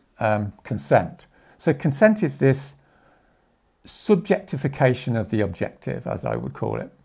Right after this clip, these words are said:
What I mean by that is there's a phrase, and this phrase is, I always forget it, but it's, it's something like this, that, um, does the jury believe that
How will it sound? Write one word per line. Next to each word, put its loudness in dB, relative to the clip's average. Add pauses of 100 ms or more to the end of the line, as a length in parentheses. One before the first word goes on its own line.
What -2
I 2
mean 2
by 2
that -4
is -4 (240)
there's 0
a -4
phrase, 0
and -6 (560)
this -8
phrase -2
is, -10 (100)
I -4
always -2
forget -6
it, -12
but -12
it's, -16
it's -10
something -2
like -6
this, -10
that, -4 (600)
um, -4
does -2
the -4
jury 4
believe -2 (880)
that 0